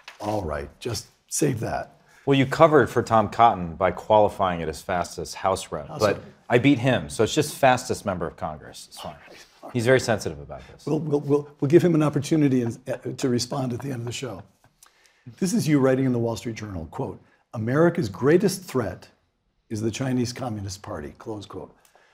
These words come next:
Speaker 1: Could I ask a question to try to establish what's at stake? If the Chinese Communist Party gets everything it wants,
Speaker 2: Mm-hmm.
Speaker 1: if President Xi Jinping attains every last one of his goals,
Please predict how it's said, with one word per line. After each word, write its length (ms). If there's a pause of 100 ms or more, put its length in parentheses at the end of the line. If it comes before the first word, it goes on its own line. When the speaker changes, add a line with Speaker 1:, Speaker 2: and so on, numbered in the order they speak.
(1040)
Speaker 1:
Could 140
I 120
ask 220
a 60
question 340
to 80
try 220
to 100
establish 640
what's 460
at 140
stake? 640 (720)
If 420
the 100
Chinese 600
Communist 640
Party 400 (260)
gets 340 (580)
everything 420
it 100
wants, 520 (200)
Speaker 2:
Mm-hmm. 120
Speaker 1:
if 100
President 420
Xi 120
Jinping 600 (400)
attains 520 (180)
every 240
last 260
one 140
of 40
his 140
goals, 460